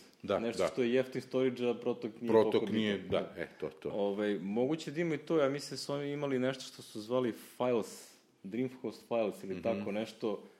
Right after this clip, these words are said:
Speaker 2: gde je upravo služilo da ti negde iskopiraš fajlove, znači, zato što
Speaker 1: Mhm.
Speaker 2: su imali problem sa ljudima koji zakupe hosting za male pare,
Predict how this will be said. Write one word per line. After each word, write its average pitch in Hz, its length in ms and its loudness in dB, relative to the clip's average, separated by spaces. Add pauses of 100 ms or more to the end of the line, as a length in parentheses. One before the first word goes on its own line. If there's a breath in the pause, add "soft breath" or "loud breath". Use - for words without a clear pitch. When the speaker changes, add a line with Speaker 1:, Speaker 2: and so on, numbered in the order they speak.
(140 loud breath)
Speaker 2:
gde 110 120 -2
je 117 60 4
upravo 123 340 0
služilo 127 420 0
da 127 60 -6
ti 131 180 -4
negde 120 220 2
iskopiraš 113 520 -6
fajlove, 101 340 -2
znači, 92 200 -10
zato 101 140 -6
što 92 60 -8
Speaker 1:
Mhm. 95 100 -6
Speaker 2:
su 110 140 -10
imali 120 220 0
problem 120 300 -2
sa 101 180 -6
ljudima 110 360 -4
koji 104 300 -4
zakupe 107 380 -4
hosting 107 400 -6
za 104 100 -6
male 104 240 -2
pare, 104 320 0